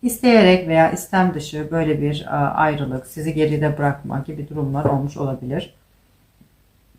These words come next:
Bu konularla ilgili bir üzüntü yaşıyor olabilirsiniz akrep burçları.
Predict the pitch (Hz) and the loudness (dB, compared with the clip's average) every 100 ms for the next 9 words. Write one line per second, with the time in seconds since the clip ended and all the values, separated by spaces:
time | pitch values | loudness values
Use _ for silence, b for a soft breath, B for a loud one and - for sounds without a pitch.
0 | _ _ _ _ _ 190 208 247 220 185 | _ _ _ _ _ -4 0 6 8 8
1 | 160 151 143 143 139 160 175 175 143 156 | 6 2 0 -2 0 0 -2 -6 -8 -8
2 | - 185 147 - 180 170 143 139 139 139 | -4 -2 -2 -2 -2 0 -2 -2 -4 -8
3 | - 139 131 143 147 135 - 139 - - | -8 -8 -4 -4 -4 -10 -10 -16 -14 -10
4 | 151 247 | -6 -6